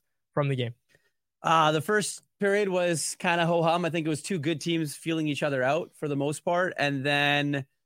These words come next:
Speaker 2: you know, the Canucks, you know, get up to the lead, and then Nashville makes it two one in the second period, and then it was game over after that.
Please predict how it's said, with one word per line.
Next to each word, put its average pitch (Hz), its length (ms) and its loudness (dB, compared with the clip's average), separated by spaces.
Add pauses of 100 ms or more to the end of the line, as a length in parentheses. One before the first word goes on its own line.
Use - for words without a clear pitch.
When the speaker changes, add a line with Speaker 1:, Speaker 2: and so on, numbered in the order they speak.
(200)
Speaker 2:
you 147 100 -4
know, 139 140 0
the 135 100 -2
Canucks, 143 420 -2
you 135 140 -4
know, 131 80 -2
get 135 100 0
up 127 120 -2
to 127 100 -8
the 120 80 -4
lead, 180 400 0
and 135 200 0
then 135 120 0
Nashville 131 400 0
makes 131 240 -4
it 120 100 -6
two 156 160 -4
one 139 160 0
in 131 60 -4
the 127 80 -4
second 131 320 -4
period, 131 200 0
and 127 120 -2
then 123 100 -2
it 117 60 -4
was 110 140 -4
game 107 220 -4
over 98 200 -6
after 104 240 -10
that. 107 220 -4